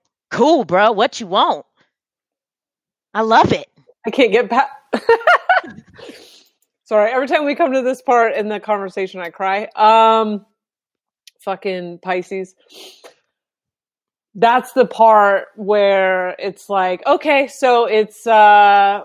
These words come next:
Speaker 2: we're all learning and it's painful and, um, but, like, if, if you feel, I, I said this on the live, I think, the other day, uh,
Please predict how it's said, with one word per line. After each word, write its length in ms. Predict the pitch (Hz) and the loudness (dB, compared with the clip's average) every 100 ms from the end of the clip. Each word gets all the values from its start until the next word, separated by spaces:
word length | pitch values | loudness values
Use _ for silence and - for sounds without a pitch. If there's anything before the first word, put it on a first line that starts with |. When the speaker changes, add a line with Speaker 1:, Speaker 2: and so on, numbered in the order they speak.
| - | -14
Speaker 2:
we're 240 | 202 214 | -6 0
all 180 | 220 220 | 0 2
learning 460 | 233 233 233 233 233 _ _ _ _ _ - | -2 -2 -4 -8 -10 _ _ _ _ _ -10
and 560 | 190 185 185 185 175 | -6 -4 -6 -8 -10
it's 160 | 185 - | -16 -14
painful 760 | 190 220 220 208 214 208 202 _ _ - | -6 -4 -4 -4 -4 -4 -8 _ _ -12
and, 500 | 180 180 175 170 170 - | -8 -8 -8 -10 -14 -12
um, 600 | 175 170 165 165 147 - _ _ _ _ _ _ _ _ _ _ _ _ - | -10 -8 -8 -10 -12 -18 _ _ _ _ _ _ _ _ _ _ _ _ -12
but, 300 | 180 202 190 | 0 2 2
like, 380 | 190 180 175 - | 2 0 -2 -2
if, 220 | 214 - - | -2 -2 -2
if 200 | 202 190 | -2 -2
you 160 | 180 175 | -10 -10
feel, 840 | _ 247 233 233 226 214 208 - _ - | _ -6 2 4 4 4 0 -6 _ -6
I, 260 | 185 196 190 | -2 -2 -2
I 100 | 190 - _ | -12 -18 _
said 220 | - 214 | -8 -8
this 140 | 190 202 | -6 -10
on 120 | 180 | -10
the 100 | 175 | -10
live, 520 | 160 139 127 147 151 - | -8 -6 -6 -8 -10 -12
I 120 | 165 | -10
think, 300 | - 143 - | -12 -14 -14
the 100 | 170 165 | -8 -6
other 180 | 165 | -6
day, 420 | 160 151 143 165 - _ _ _ _ _ - | -6 -6 -6 -8 -10 _ _ _ _ _ -2
uh, 640 | 175 175 - - - | 2 2 2 0 -4